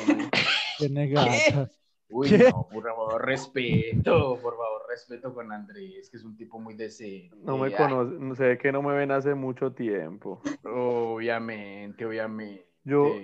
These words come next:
Speaker 1: yo creo que Daniel está era mamado de que yo lo visitara en vacaciones, porque apenas le dije yo, que yo odiaba a los gatos, me dijo, "Ve, casualmente adopté dos". Yo, "Ah,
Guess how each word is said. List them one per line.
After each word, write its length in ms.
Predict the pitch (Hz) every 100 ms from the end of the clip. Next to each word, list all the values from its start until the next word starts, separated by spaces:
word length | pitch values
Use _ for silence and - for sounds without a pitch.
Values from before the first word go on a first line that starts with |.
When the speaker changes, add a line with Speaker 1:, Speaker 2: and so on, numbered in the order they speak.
| - -
Speaker 1:
yo 140 | 135 139
creo 160 | 180
que 100 | 190
Daniel 260 | 165 139 127
está 220 | 151 160
era 140 | 165 170
mamado 300 | 143 117 123
de 80 | 143
que 100 | 135
yo 100 | 123
lo 140 | 120
visitara 500 | 139 127 113 117 113
en 80 | 131
vacaciones, 480 | 131 120 120 156 143
porque 320 | 117 - 123 - -
apenas 360 | 120 127 147
le 120 | 160 123
dije 260 | 123 123
yo, 180 | 113 110
que 160 | - 127
yo 140 | 113
odiaba 260 | 117 143 160
a 20 |
los 160 | 123 113
gatos, 320 | 151 165 127
me 80 | 131
dijo, 180 | 143 127
"Ve, 280 | 185 208 185
casualmente 640 | 151 147 143 170 170 175
adopté 380 | 160 135 - 131
dos". 440 | 147 147 107 _ - - -
Yo, 120 | 127
"Ah, 100 | 127